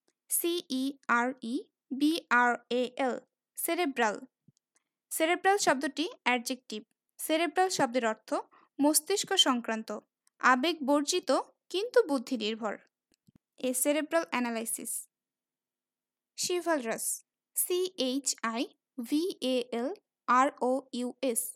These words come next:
chivalrous। Chivalrous শব্দটি অ্যাডজেক্টিভ। Chivalrous শব্দের অর্থ সৌজন্যময় বা শালীন।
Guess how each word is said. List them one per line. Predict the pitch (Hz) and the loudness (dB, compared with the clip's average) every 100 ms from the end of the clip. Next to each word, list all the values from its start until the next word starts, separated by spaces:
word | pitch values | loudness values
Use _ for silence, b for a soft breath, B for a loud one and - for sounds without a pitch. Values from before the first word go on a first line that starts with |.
| _ _ _ _ - | _ _ _ _ -2
chivalrous। | 359 349 330 254 208 226 - _ _ _ _ _ - - | 0 2 2 2 0 -2 -6 _ _ _ _ _ -8 -4
Chivalrous | 330 320 349 359 403 - | 0 2 2 4 2 2
শব্দটি | 269 233 262 320 392 - | 2 0 -4 -4 -2 -2
অ্যাডজেক্টিভ। | 240 - 247 - 220 - _ _ _ _ _ - | -2 -4 -8 -8 -12 -14 _ _ _ _ _ -6
Chivalrous | - 311 320 320 330 - | -2 0 2 2 0 0
শব্দের | 262 233 233 226 | 0 -2 -4 -4
অর্থ | 220 - 285 403 _ _ - - | -6 -8 -6 -8 _ _ -12 -2
সৌজন্যময় | 302 285 320 339 349 277 240 311 _ - 240 | 0 2 0 0 2 2 2 -2 _ -6 0
বা | 233 339 _ - | 0 -2 _ -4
শালীন। | - 277 226 214 | 2 2 2 -4